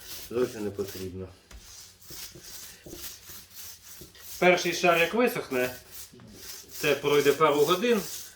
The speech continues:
я покрию другим. А взагалі на об'єктах це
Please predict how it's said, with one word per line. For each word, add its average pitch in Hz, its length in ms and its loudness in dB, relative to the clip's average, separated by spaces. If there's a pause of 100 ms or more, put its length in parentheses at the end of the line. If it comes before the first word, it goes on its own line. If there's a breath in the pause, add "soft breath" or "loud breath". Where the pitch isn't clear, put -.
(120)
я 151 120 4
покрию 156 460 4
другим. 117 400 0 (280 loud breath)
А 147 120 2
взагалі 202 460 4
на 165 160 6
об'єктах 160 400 6
це 139 240 2